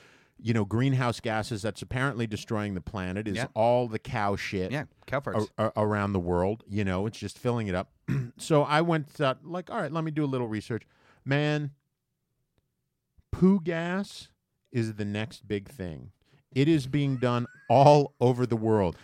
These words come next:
Speaker 1: They call it biogas.
Speaker 2: Yeah.
Speaker 1: <clears throat> They collect human feces and urine. They're using the urine f-, as, as a, uh, uh, straight urine, 'cause
Speaker 2: Mm-hmm.
Speaker 1: it's so full of nitrogen.
Speaker 2: The first urine of the day?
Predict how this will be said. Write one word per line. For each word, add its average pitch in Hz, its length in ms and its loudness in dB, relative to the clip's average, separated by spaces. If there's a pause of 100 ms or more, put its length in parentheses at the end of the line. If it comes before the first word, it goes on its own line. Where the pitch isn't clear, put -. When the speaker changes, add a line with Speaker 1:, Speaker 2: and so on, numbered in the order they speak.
(100)
Speaker 1:
They 120 120 2
call 143 340 2
it 92 260 -6
biogas. 151 880 0
Speaker 2:
Yeah. 104 120 -4 (380)
Speaker 1:
<clears throat> 151 260 6
They 120 180 0
collect 117 680 -4 (480)
human 147 560 0
feces 165 880 -4 (540)
and 113 220 -2
urine. 120 600 0
They're 110 120 0
using 127 440 -2
the 104 60 -4
urine 131 600 -4 (420)
f-, - 240 -20
as, 113 440 -2
as 107 480 -2
a, 101 240 -2
uh, 90 360 -2
uh, 90 280 -4
straight 202 420 -4
urine, 139 540 0 (240)
'cause 131 140 2
Speaker 2:
Mm-hmm. 127 60 -2
Speaker 1:
it's - 140 -8
so 165 220 4
full 147 260 0
of 107 240 -4
nitrogen. 156 1040 -2
Speaker 2:
The 120 100 -8
first 135 320 -4
urine 127 200 -2
of 120 80 -2
the 120 80 -4
day? 170 180 -4